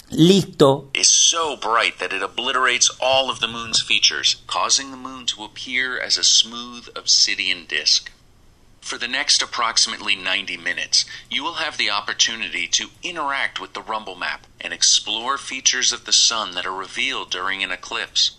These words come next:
Speaker 2: Then, during the six minutes leading up to, during, and just after totality, the Rumble Map will be disabled so that you can hear about events surrounding totality in real time.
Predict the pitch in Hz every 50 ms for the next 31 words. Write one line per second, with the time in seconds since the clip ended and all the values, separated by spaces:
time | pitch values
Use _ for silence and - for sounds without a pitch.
0 | - - 95 95 92 87 85 78 78 - - - - - - 104 104 104 101 98
1 | 92 90 - - - 135 151 - - - 127 120 120 110 92 85 - - - 104
2 | 107 110 110 107 101 98 107 117 - - - - 135 135 139 139 127 117 113 110
3 | 107 107 110 110 110 113 - - 98 92 92 - - 113 113 - - - 113 104
4 | 104 98 - - 92 85 - - 87 85 - - 95 92 95 95 87 82 78 76
5 | 80 - - - - - - - - - 101 92 120 123 135 143 151 156 143 143
6 | 131 131 - 120 120 113 - 113 - 113 110 - 110 110 107 101 - - - -
7 | - - - - - - 127 113 110 117 104 110 110 104 - 113 104 104 110 127
8 | 139 151 170 165 - 156 151 151 - 127 123 117 - - - - 107 95 104 98
9 | 98 107 110 117 113 110 117 117 110 - 117 113 113 120 113 101 90 85 78 -
10 | - 92 98 98 98 113 120 123 113 90 78 - - 98 98 104 101 80 -